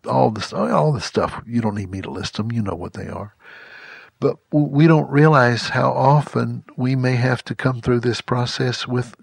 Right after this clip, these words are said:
good addictions, good things, things that were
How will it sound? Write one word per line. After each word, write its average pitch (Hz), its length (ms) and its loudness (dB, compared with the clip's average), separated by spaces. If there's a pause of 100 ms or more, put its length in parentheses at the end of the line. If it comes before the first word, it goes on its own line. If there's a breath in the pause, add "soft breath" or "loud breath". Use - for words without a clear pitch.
(160)
good 147 640 6 (800)
addictions, 95 800 -4 (220)
good 127 420 6 (240)
things, - 580 -10 (300 loud breath)
things 139 320 2
that 117 240 2
were 127 340 4